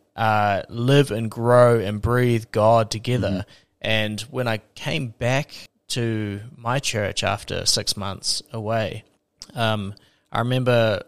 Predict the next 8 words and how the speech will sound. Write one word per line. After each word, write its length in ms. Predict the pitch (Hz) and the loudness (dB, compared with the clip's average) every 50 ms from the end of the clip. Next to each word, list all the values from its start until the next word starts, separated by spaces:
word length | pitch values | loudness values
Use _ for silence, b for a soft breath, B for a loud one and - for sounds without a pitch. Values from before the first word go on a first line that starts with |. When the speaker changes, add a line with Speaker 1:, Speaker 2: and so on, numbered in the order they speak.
| _ _ _ _ _ _ | _ _ _ _ _ _
Speaker 1:
Laura 320 | 120 120 117 117 113 113 | -6 -2 0 2 2 2
and 80 | 113 110 | 0 0
I 180 | 107 110 110 110 | 0 0 0 0
were 160 | 104 104 98 | -2 0 2
sitting 260 | - - - 85 107 | 2 2 0 -2 -6
in 120 | 101 101 | -8 -6
church, 480 | - - - 113 113 113 - - - - | -4 -4 -2 0 -2 -2 -2 -4 -6 -6
and 240 | 101 98 95 98 | -6 -8 -10 -12